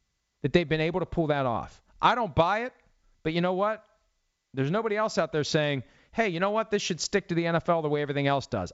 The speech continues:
I'm saying it. Shows you how much pull I have. Nobody gives a shit what I say. That's all right. I'm used to it. As long as the check's clear, I don't care. Faisal Morali, did Cliff Averill just retire? I haven't, I've been doing the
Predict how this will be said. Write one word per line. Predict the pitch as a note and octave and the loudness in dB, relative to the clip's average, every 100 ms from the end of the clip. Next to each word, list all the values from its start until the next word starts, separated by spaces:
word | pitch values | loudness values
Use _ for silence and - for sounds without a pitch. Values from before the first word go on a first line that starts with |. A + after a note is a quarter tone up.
| - | -2
I'm | E3+ A3+ | 0 0
saying | - E3+ C#3+ | 0 0 2
it. | C#3+ - - _ | -2 -4 -18 _
Shows | - D#3 | -2 -2
you | B2 | 0
how | A2 | -2
much | - | -2
pull | - C#3+ | 2 2
I | F#2 | 2
have. | E2 E2+ B2+ - - _ - | -2 -2 -4 -8 -20 _ -6
Nobody | D#3+ C#3 | -4 -2
gives | C#3+ | -2
a | G#2+ | -2
shit | - F#2 | -4 -2
what | |
I | G2 A2+ | -2 -4
say. | - D2 E2 - _ _ _ _ _ _ _ _ - | -6 -8 -10 -16 _ _ _ _ _ _ _ _ 0
That's | F3+ - | 0 0
all | |
right. | F2+ | -4
I'm | F#2 | -4
used | D#2+ - | -4 -6
to | - | -10
it. | G1+ - | -14 -6
As | D#3+ | 0
long | A3 G3+ | 0 0
as | |
the | D#3+ | -2
check's | - F#3+ - | 0 0 -2
clear, | - G3 F#3 E3+ _ - - - | -2 0 0 -4 _ -20 -14 -4
I | A#2 | -2
don't | E2+ | -2
care. | - - - _ _ _ _ _ _ _ _ _ _ _ _ _ _ _ _ - | -8 -10 -14 _ _ _ _ _ _ _ _ _ _ _ _ _ _ _ _ 2
Faisal | F3+ E3+ E3+ | 2 2 0
Morali, | D3+ D3+ E3 D#3+ | 2 2 2 0
did | C3 C3 - | -2 -2 -4
Cliff | - E3 D3 | 0 0 2
Averill | D3 C3 | 0 0
just | A2+ C3 B2+ A#2+ | 0 -2 -2 -8
retire? | - C3+ B2 F#2 | 0 0 2 2
I | D3+ | 2
haven't, | F#3+ D#3+ - | 0 -6 -6
I've | D3+ | -4
been | D3 | 0
doing | D3 D3 | -2 -2
the | C3 G#2 | -4 -6